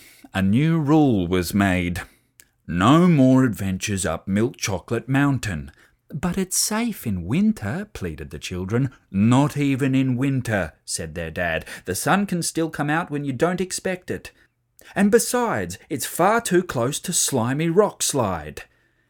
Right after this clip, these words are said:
"It's ages from Slimy Rock Slide," said Lucy.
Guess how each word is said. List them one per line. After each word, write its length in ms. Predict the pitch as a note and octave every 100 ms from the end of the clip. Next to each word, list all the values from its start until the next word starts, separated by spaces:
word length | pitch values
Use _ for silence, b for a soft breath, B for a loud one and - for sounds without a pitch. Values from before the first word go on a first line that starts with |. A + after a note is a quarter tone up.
| _ _
"It's 340 | F3 F3+ - - _ -
ages 760 | E3+ F#3 G3 F#3+ D3+ C3+ G2 -
from 180 | F#2+
Slimy 480 | F#2 - G#2+ F#2+ F2+
Rock 340 | E2+ F2 F#2+ -
Slide," 640 | - D3 E3+ F#3 F#3 F3+ -
said 240 | - D#2+ D2+
Lucy. 440 | E2 F2+ B2 A#2+